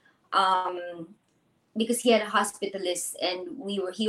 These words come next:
he was overseeing four hospitals: J F K, Somerset Medical Center, Robert Wood Johnson, and Phillipsburg, Saint Luke's. Um, and he hired me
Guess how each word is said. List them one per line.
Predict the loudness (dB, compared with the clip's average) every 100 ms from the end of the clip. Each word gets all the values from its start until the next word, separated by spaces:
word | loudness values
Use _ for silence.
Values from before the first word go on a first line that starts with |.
| 2 4
he | 4
was | 4 2
overseeing | 0 -2 -2 -4 -2
four | -2 0 0
hospitals: | -2 -2 -4 -2 -4 -8
J | -4 2 4
F | 2 2
K, | 4 4 2 -6 _ _ _ -4
Somerset | 0 2 2 0 2
Medical | 0 0 -2
Center, | 0 -2 0 2 2
Robert | 4 4 2 -4
Wood | -4
Johnson, | -2 -2 -4 -4 -4 -2
and | -6 -8 -12 -6
Phillipsburg, | -2 -2 -4 -4 -2 -2 -4 -12 _ _
Saint | -4 -2 0
Luke's. | -2 -4 -4 -8 -8 -12 _ _ _ _ _ _ _
Um, | 6 6 6 2 0 -2
and | -2 0
he | 2
hired | 6 6 6 2
me | -2